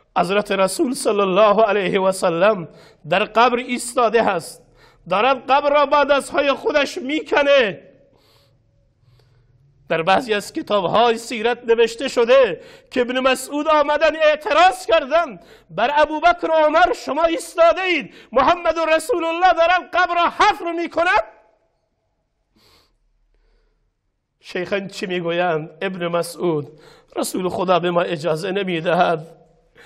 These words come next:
خودش می‌خواهد این قبر را بکند و حفرش کند.» جوانی هست که در اونجا شهید شده است، رسول خدا صلی الله علیه و سلم می‌خواهد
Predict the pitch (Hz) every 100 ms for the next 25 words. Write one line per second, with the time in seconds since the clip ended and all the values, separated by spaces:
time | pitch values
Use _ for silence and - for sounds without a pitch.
0 | - - - 370 233 226 226 233 - -
1 | - 269 240 240 226 226 233 220 214 226
2 | 220 208 202 196 220 - 214 202 - 269
3 | 214 185 - _ _ _ _ _ _ _
4 | _ _ _ - - - _ _ _ _
5 | - _ _ _ _ _ _ _ - _
6 | 147 143 160 208 220 202 240 - - -
7 | - - _ _ _ - 202 226 226 240
8 | 220 196 254 247 226 277 285 - 277 262
9 | 269 240 - - - - - - 247 277
10 | 262 254 254 269 277 285 269 262 262 277
11 | 294 285 277 269 262 262 - 262 262 285
12 | 277 277 277 294 277